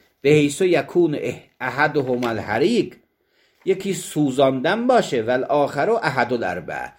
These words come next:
اون چهارتا هم انجام بدهیم، یعنی آخرش بسوزانیم، اولش یکی از اون چهارتا رو انجام بدهیم. به ان یقتل بالسیف، اول با شمشیر بکشیم، گردنش رو بزنیم، یا سنسارش کنیم،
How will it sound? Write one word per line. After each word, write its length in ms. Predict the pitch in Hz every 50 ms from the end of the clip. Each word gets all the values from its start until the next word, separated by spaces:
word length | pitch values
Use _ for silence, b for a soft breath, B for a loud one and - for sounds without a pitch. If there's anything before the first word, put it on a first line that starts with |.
| b b b b b _
اون 200 | - 233 233 208
چهارتا 540 | - - 185 180 180 175 175 175 202 208 208
هم 160 | 208 220 214
انجام 420 | 180 143 135 123 143 131 117 101
بدهیم، 500 | 87 85 80 82 76 - - 80 - - _ _ _ _ _ _ _ _ _ _ _ -
یعنی 300 | 107 117 123 117 - b b b b b
آخرش 500 | - 143 151 147 - 196 208 226 190 -
بسوزانیم، 720 | - 185 190 190 - 269 269 240 262 247 220 175 143 131 - -
اولش 440 | 160 160 151 156 202 226 240 208 185
یکی 320 | - 147 147 139 143 139
از 80 | 127 123
اون 140 | 120 104 90
چهارتا 420 | - 107 95 98 90 - 101 90
رو 100 | 82 80
انجام 380 | 78 80 76 80 80 78 80 76
بدهیم. 500 | 73 71 - 67 - - 73 69 67 b b b b b b b _
به 80 | 139
ان 200 | 131 151 170 165
یقتل 500 | 143 147 185 196 196 - - 208 202 208
بالسیف، 600 | 190 185 208 196 - - - 196 175 180 - 160 - _ _ _ _ _ _ _ _ -
اول 300 | 127 127 123 139 151 147
با 160 | 135 131 123
شمشیر 480 | 120 - 123 110 107 107 - 160 180 180
بکشیم، 420 | 190 185 185 - 160 156 170 151
گردنش 540 | 131 117 104 95 90 104 139 170 175 165 175
رو 60 | 175
بزنیم، 520 | 165 151 147 151 135 131 131 120 113 - _ -
یا 220 | 113 123 123 123
سنسارش 760 | 120 - - 110 107 98 90 - - 151 160 175 180 170 175
کنیم، 380 | - 170 160 156 147 139 135 139